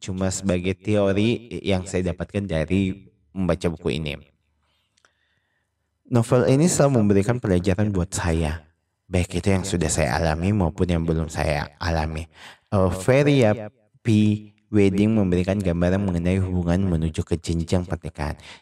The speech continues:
di mana banyak konflik yang menghadang. Namun kalau kita ingin menghadapinya, tapi bukan lari dari masalah, pasti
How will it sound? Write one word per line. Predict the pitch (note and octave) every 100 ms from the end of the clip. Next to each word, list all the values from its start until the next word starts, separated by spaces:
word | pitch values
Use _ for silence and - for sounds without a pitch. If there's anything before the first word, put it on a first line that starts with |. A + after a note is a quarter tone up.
| _
di | G2 F#2+
mana | F#2 E2 E2+ E2+ F#2 A2+ A2
banyak | F2+ D#2+ E2+ -
konflik | E2+ E2 E2 G#2+ -
yang | E2+ D#2
menghadang. | D2+ C#2+ D#2 D2+ E2 - - _
Namun | F2+ D#2+ F2+ G#2
kalau | F#2+ D#2
kita | D#2+ F#2+ - A2
ingin | F#2 F#2 F2+
menghadapinya, | E2+ E2 D#2+ E2+ F2 F#2+ A2 G2+ - - - - _ _ _
tapi | - E2 F2
bukan | F2 F2+ - G#2 G2
lari | E2+ F2
dari | F2 F2 E2
masalah, | D#2+ D2+ E2+ D#2+ F#2+
pasti | F2+ G2 -